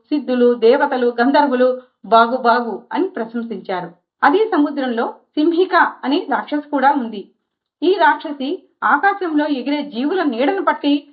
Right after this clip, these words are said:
లాగి తినేటువంటి శక్తి కలిగినది. హనుమంతుని నీడను చూసి సింహిక,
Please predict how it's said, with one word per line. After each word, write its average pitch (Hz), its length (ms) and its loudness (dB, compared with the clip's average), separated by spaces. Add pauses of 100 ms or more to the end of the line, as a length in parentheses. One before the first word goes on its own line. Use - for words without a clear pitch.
(120)
లాగి 254 280 2
తినేటువంటి 285 520 -6
శక్తి 277 300 -8
కలిగినది. 208 540 -6 (520)
హనుమంతుని 427 520 2
నీడను 254 380 0
చూసి 320 340 -6
సింహిక, 262 380 0